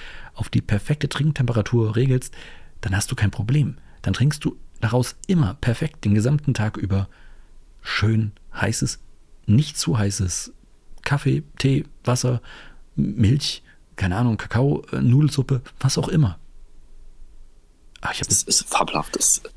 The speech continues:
Speaker 1: Ey, stimmt.
Speaker 2: es klingt wie die Millionen, Millionen, äh, Euro-Idee, wenn's dieses, äh, Gadget nicht schon geben würde.
Speaker 1: Ich, ich
Speaker 2: Und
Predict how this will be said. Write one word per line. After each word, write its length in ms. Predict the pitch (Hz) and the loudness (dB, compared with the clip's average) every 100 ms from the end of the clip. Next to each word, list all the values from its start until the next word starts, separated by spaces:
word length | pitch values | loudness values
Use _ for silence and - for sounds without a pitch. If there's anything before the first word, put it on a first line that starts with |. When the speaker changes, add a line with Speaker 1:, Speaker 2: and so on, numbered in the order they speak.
| - | -8
Speaker 1:
Ey, 80 | - | -4
stimmt. 320 | - - 147 | -2 0 0
Speaker 2:
es 120 | - | 0
klingt 360 | - - 131 - | 2 4 4 4
wie 60 | - | 0
die 160 | - | 2
Millionen, 560 | 123 113 98 120 139 120 98 | 4 6 6 6 4 0 2
Millionen, 440 | 98 107 131 127 - | 6 6 6 4 4
äh, 260 | 95 95 - | 4 4 4
Euro-Idee, 640 | 98 117 117 95 101 101 87 | 4 6 6 6 6 6 6
wenn's 340 | 113 139 - | 4 4 2
dieses, 560 | - 104 101 - - - - - | 4 6 4 2 0 -2 -4 -6
äh, 200 | - - - - - - - | -2 -2 -2 -6 -10 -10 0
Gadget 280 | 104 - | 2 4
nicht 100 | 95 - | 4 4
schon 140 | 90 | 4
geben 240 | 82 82 | 4 4
würde. 160 | 82 - - - - - - | 2 0 -4 -18 -18 -14 -6
Speaker 1:
Ich, 180 | - - | -6 -4
ich 100 | - | 2
Speaker 2:
Und 120 | - | 2